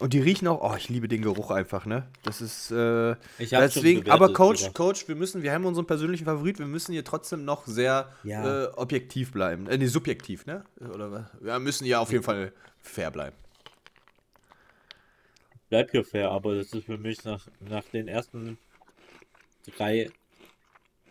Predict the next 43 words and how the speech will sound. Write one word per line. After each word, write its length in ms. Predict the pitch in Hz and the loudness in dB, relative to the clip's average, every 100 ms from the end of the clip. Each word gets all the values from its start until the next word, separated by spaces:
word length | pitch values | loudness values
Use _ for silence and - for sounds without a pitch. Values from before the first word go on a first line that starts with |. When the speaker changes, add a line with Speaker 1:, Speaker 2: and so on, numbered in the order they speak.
| - | -4
Speaker 2:
Bits, 320 | 117 120 - 87 | 0 0 -2 -12
Speaker 1:
Hm. 80 | - - | -14 -6
Speaker 2:
die 80 | 110 | -6
ich 160 | - | -4
gerade 260 | - 107 110 | -6 -4 -2
gekaut 420 | 107 - 107 113 | -2 -2 -2 -2
hab, 120 | 117 | -4
ist 160 | 113 - | -6 -6
das 140 | 107 | -8
für 120 | 107 104 | -8 -12
mich 220 | 101 - | -14 -10
klar. 260 | 95 107 - _ _ _ - - - _ _ _ _ - | -8 -8 -10 _ _ _ -20 -20 -20 _ _ _ _ -2
Da 140 | - | -2
kann 200 | - 117 | -2 -4
ich, 120 | 127 | -4
das 100 | - | 0
Speaker 1:
Oh, 100 | 143 | 2
die 80 | 127 | 2
Speaker 2:
ist 60 | 123 | 0
Speaker 1:
sind 140 | 143 | 0
Speaker 2:
für 60 | 120 | 2
mich 100 | 143 | 0
Speaker 1:
einfach, 400 | 147 139 139 - - | 2 2 2 -4 -6
die 80 | 131 | -2
sind 240 | 135 - | -2 2
einfach 380 | 135 - - - | 0 2 -2 2
gut, 260 | 165 151 | 2 2
ne? 220 | 120 135 135 - - - - - | 2 0 0 -12 -20 -20 -20 -6
Speaker 2:
Die 100 | 123 | -4
sind 180 | 123 - | -4 -4
einfach 320 | 117 113 123 | -2 0 -2
perfekt. 400 | 131 - 147 143 | -4 0 0 2
Also 220 | 123 123 | 0 0
die 100 | 135 | -4
sind 240 | 143 190 151 | 0 -2 -2
nicht 180 | - | -6
gut, 380 | - 202 269 - | -2 0 0 -4
die 60 | 120 | -4
sind 260 | 123 165 | 0 0
für 80 | - | 0
mich, 220 | 120 165 | -2 -2
sind 240 | - 127 120 | -4 -12 -10
das, 240 | 143 - | -12 -14